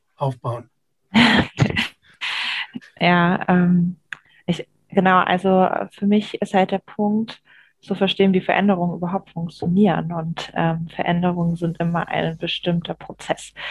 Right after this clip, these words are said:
Speaker 2: Ne? Oft stellt man sich so vor, man redet und dann setzt man einfach irgendetwas um.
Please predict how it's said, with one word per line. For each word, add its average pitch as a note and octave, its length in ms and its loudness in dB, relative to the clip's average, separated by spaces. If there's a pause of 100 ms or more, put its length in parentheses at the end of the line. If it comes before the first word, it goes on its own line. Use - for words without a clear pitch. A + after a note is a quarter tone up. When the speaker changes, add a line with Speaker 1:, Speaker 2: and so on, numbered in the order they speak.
(380)
Speaker 2:
Ne? F3+ 360 4
Oft - 260 -2
stellt E3+ 360 -2
man E3 140 -4
sich E3+ 200 -4
so E3 120 -12
vor, F3 460 0
man F3 180 0
redet F3 380 0
und F3 80 2
dann D#3+ 120 2
setzt - 240 -6
man D#3+ 120 -2
einfach - 300 -2
irgendetwas E3 540 -6
um. F#3+ 380 -2